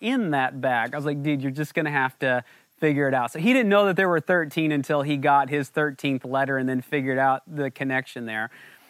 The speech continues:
But because it was his letters, it was his mail, even though they were all sent to me, I didn't read any of them. I simply just had him read it.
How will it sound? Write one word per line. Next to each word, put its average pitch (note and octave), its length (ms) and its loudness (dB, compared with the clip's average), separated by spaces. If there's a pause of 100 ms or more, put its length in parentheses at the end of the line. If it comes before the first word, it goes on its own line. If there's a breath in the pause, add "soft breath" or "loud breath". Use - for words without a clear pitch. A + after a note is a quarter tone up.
(220 loud breath)
But F#3 220 4
because A3 360 0
it A3 80 0
was F3 160 -2
his F#3+ 240 -2
letters, E3 420 2
it D3 40 -6
was C3+ 160 -8
his D#3+ 260 -2
mail, C3+ 420 0
even D#3+ 240 -2
though D#3+ 140 0
they D#3 120 0
were D3 120 0
all D3 180 2
sent D3 280 -4
to C#3+ 60 -8
me, C#3+ 120 -2
I C3+ 100 0
didn't E3+ 160 -4
read D3+ 280 -2
any C3+ 280 -4
of A2 140 -8
them. G#2 240 -8
I B2 100 -6
simply D#3 640 -4
just C#3 300 -8
had C3+ 300 -4
him A#2+ 420 -4 (420 soft breath)
read A#2+ 320 -2
it. G2+ 140 -8